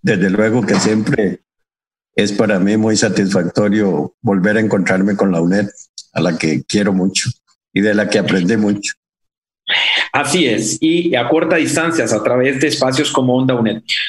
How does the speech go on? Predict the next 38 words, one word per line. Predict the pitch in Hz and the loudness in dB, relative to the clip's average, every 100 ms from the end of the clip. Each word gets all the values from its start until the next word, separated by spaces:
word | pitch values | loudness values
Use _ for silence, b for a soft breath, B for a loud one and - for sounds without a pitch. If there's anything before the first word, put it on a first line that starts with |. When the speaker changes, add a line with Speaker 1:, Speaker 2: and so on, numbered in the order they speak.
| B | B
Speaker 2:
Don | 151 | 0
Mario, | 185 220 220 | 2 2 0
primero | 190 202 | 0 2
aclarar | 226 220 196 202 202 | 0 0 0 0 0
que | 196 | 0
ayer, | 170 175 185 208 - | 0 0 2 0 0
eh, | 143 135 127 | 0 2 2
la | 127 | 0
Caja | 127 156 165 190 | 0 -2 0 0
Costarricense | 180 156 131 131 147 170 | 0 0 0 0 0 0
del | 165 | 0
Seguro | 151 160 | 0 0
Social, | 156 185 196 | 0 0 0
esta | 180 156 | 0 -2
comisión | 147 135 131 151 151 | 0 0 0 -2 -2
técnica, | 165 165 170 190 180 190 B _ - | -2 -2 0 -2 -4 -10 B _ -2
eh, | 127 120 117 113 110 113 - _ | 0 0 0 0 -2 -4 -10 _
podríamos | 127 131 151 | -2 0 0
decir, | 156 - 160 | 0 0 0
pues, | 160 127 - 104 | 0 0 0 0
eh, | 120 110 | 0 2
liderada | 127 117 127 143 156 151 - | 2 2 2 2 2 0 -2
en | 123 127 | -2 -2
este | 127 | 0
momento | 147 139 139 160 160 | 0 0 0 -2 0
por | 123 123 | -2 0
su | - 120 | -2 -2
gerente | 120 123 131 131 | 0 0 0 0
de | 139 | 0
pensiones, | 135 113 160 170 190 185 - | 0 0 0 2 0 -4 -2
el | 127 120 113 | 0 0 0
señor, | 131 123 139 147 147 110 - - | 0 0 0 2 0 -2 -8 -6
eh, | 135 | -2
Barrantes, | 117 127 165 180 180 233 - - _ - | 0 0 0 0 0 -2 -6 -10 _ -2
¿no? | 147 190 160 B - | 0 0 -6 B -2
Don | 139 | 0
Jaime | 143 160 | 0 0
Barrantes | 185 214 175 175 202 202 - | 0 0 0 0 0 -2 -6